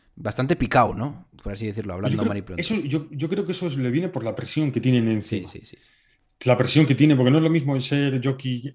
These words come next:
Speaker 2: tal, que ser jockey M-, M-, M V P, y iba a decir M V P, en mi época era M V P, M V P, y, y ser, y ser lo que, y s-, tienes esa presión, y no es lo mismo.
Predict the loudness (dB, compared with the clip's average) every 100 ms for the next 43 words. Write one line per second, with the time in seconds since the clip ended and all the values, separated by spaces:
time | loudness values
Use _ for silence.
0 | -2 0 0 0 2 4 4 4 2 0
1 | -2 -2 -2 -4 -4 0 0 0 -6 -20
2 | -20 _ 0 2 4 2 2 2 2 2
3 | 0 -2 -2 -4 -6 -10 -4 -2 -2 -2
4 | -4 -4 -4 -6 -10 0 4 4 4 2
5 | 0 -8 _ 0 2 2 2 0 -4 -2
6 | -4 -6 -6 -2 -2 0 0 0 -2 -6
7 | -8 -8 -2 -2 -2 -4 -4 -6 -4 -4
8 | -4 -4 -4 -4 -8 -10